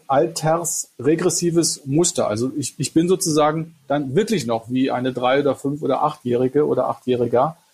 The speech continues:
Und das bleibt bestehen, interessanterweise offensichtlich, wenn es nicht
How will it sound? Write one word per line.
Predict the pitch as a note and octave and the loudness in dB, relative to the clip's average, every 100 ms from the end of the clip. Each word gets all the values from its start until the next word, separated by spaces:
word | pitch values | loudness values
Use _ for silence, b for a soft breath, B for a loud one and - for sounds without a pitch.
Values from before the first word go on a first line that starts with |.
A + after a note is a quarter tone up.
| b _ - | b _ -6
Und | C3 | 0
das | D3+ D3+ | 0 0
bleibt | D#3 D3 - - | 0 2 0 -2
bestehen, | D3 - D3 F#3 G3 | -4 0 2 2 0
interessanterweise | F3+ G3 F3 F3+ F3+ E3+ E3 E3 | -2 -2 0 0 2 2 0 0
offensichtlich, | E3 D#3+ E3 E3 D#3+ | -2 -2 -4 -2 0
wenn | D3+ D#3+ | 0 0
es | D#3 | 0
nicht | D3 F3 - - | 0 -2 -4 -14